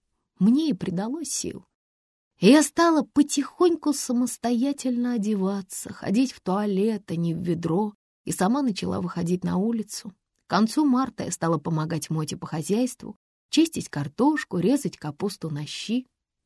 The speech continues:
заваривать чай. Как-то Мотя сказала, что зарплату мою приносят ей,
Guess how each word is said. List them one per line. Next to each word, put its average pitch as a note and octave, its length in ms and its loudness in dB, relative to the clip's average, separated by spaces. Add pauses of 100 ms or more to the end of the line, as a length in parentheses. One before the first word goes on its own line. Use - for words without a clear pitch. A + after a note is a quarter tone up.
заваривать F3 640 -2
чай. F#3 420 -4 (400)
Как-то - 280 2
Мотя G3 260 0
сказала, G#3+ 420 0
что - 180 -4
зарплату G3 600 0
мою D#3 220 -2
приносят G3+ 640 0
ей, D3+ 400 -4